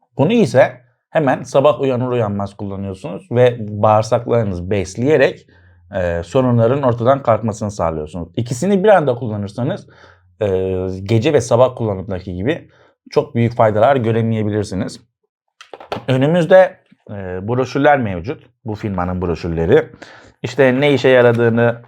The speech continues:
e, detaylı bir şekilde açıklamışlar. Diğer ürünlerinden bahsetmişler. Burada bu şekilde broşürlerde yazıyor. Ve firma bana, e, kartını gönderdi.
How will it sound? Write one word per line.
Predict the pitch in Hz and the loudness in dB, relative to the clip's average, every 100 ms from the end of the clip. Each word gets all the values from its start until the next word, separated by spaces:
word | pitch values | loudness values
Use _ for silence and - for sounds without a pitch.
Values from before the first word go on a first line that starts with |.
| - | -8
e, | 101 | -4
detaylı | 95 95 110 120 123 120 | -4 -6 -6 0 2 2
bir | 110 | -2
şekilde | 127 120 113 | -6 -6 2
açıklamışlar. | 107 104 - 104 98 95 95 127 - _ _ _ - - - - - - - - - _ 120 | 2 2 -6 -6 -4 0 2 2 -2 _ _ _ -20 -20 -16 -14 -14 -16 -20 -20 -20 _ 2
Diğer | 135 127 120 | 4 4 4
ürünlerinden | 123 117 120 113 110 110 110 | 0 0 0 0 0 -2 -2
bahsetmişler. | 98 - 95 - 85 101 104 - - - - _ _ _ _ _ - - _ _ - - - - - - - - | -2 -4 -12 -12 -8 0 0 0 -8 -20 -20 _ _ _ _ _ -20 -20 _ _ -20 -18 -16 -16 -10 -12 -12 -10
Burada | 113 110 104 104 95 - 117 | -4 -2 2 4 2 0 -6
bu | |
şekilde | 113 113 104 95 110 | -4 -6 -8 -4 0
broşürlerde | 110 110 107 107 92 92 123 147 - - - - - _ | 0 -2 -2 -2 -2 0 0 0 -4 -20 -20 -20 -20 _
yazıyor. | - 107 98 92 85 151 - - - - 143 | -4 -4 -2 2 2 2 -2 -12 -18 -8 2
Ve | 170 - - 123 | 2 2 -6 -16
firma | - 170 160 143 | 0 2 4 4
bana, | 139 151 160 - - | 4 4 2 -4 -10
e, | 110 104 101 101 98 - | -8 -8 -8 -10 -12 -2
kartını | 127 120 120 117 | 0 0 0 -2
gönderdi. | 101 92 87 90 98 185 - | -2 -4 -4 -2 0 -2 -4